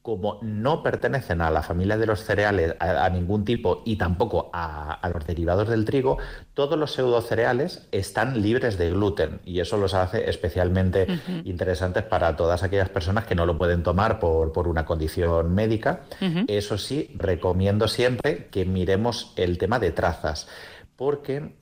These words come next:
Speaker 1: eh, muchos de estos pseudocereales se venden en herbolarios o también en tiendas a granel,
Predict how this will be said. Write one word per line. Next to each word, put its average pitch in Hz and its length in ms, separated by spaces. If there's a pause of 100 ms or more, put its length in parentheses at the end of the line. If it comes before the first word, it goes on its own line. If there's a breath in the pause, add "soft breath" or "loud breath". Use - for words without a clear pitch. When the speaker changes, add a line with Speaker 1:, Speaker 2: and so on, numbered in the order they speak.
(140)
Speaker 1:
eh, 95 380
muchos 107 300
de - 80
estos 117 180
pseudocereales 107 640
se 90 140
venden 101 360
en 92 300
herbolarios 92 720
o 90 80
también 87 320
en 104 100
tiendas 101 400
a 98 60
granel, 110 480